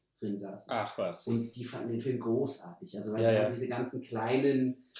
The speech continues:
Speaker 1: Insider-Witze auch alle verstanden.
Speaker 2: Ja.
Speaker 1: Ähm,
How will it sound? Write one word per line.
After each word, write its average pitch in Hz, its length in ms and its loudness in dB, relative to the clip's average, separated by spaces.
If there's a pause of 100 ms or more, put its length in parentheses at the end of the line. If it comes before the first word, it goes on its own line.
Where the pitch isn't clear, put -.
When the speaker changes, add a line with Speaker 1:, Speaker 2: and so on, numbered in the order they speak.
(220)
Speaker 1:
Insider-Witze 120 1080 2
auch 113 240 -2
alle 131 180 0
verstanden. 113 840 -4
Speaker 2:
Ja. 110 240 2
Speaker 1:
Ähm, 107 420 -2